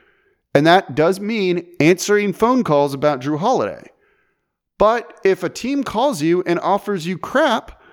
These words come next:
you can just hang up the phone and be like, "Yeah, we listened, we talked, and I said, no, I need more than that." Then they said they wouldn't do that, and that was the end of the talks. Still openly in talk. I, I don't really get what openly,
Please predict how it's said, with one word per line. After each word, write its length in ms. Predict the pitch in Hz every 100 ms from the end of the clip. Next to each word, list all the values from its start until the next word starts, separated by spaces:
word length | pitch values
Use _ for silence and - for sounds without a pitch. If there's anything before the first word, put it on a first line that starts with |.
| _
you 160 | - 226
can 140 | 294
just 200 | 269 285
hang 280 | 185 202 240
up 140 | 254
the 80 | 247
phone 380 | - 247 302 220
and 100 | 143
be 80 | 160
like, 180 | 165 214
"Yeah, 120 | 240
we 160 | 233
listened, 400 | 156 185 - 214
we 100 | 175
talked, 400 | 180 156 208 233
and 80 | 147
I 80 | 143
said, 240 | 139 143
no, 220 | 131 156 160
I 20 |
need 220 | 156 156
more 160 | 131 135
than 160 | 147
that." 220 | 156 170
Then 160 | 151 131
they 140 | 120
said 300 | 135 160 156
they 140 | 131 139
wouldn't 320 | 143 147 120
do 120 | 110 131
that, 160 | 151
and 80 | 143
that 100 | 139
was 140 | 139
the 120 | 143 143
end 120 | 135
of 40 |
the 60 | 113
talks. 540 | - 180 131 - - - - - _
Still 280 | - 226 214 -
openly 520 | 190 196 202 190 165
in 120 | 160 151
talk. 180 | 165 -
I, 220 | 175 185
I 40 |
don't 240 | 175 285 208
really 180 | 196 180
get 340 | 123 151 160
what 240 | 139 127 - - - - -
openly, 960 | 180 170 214 196 180 170 160 151 151